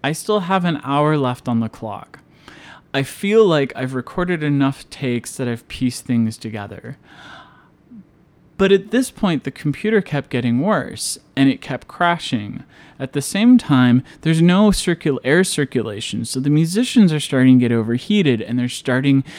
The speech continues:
to get tired, and they're starting to get confused by what's happening.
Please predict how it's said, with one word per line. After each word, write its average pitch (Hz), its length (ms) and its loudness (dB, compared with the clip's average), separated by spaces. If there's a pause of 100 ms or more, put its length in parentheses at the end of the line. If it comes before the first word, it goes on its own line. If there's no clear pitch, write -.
(100)
to 139 140 -8
get - 240 -6
tired, 135 580 0
and 120 260 -2
they're 127 200 0
starting 160 460 -2
to 151 60 0
get 143 200 -2
confused 202 720 4
by 139 120 6
what's 127 240 0
happening. 113 760 -2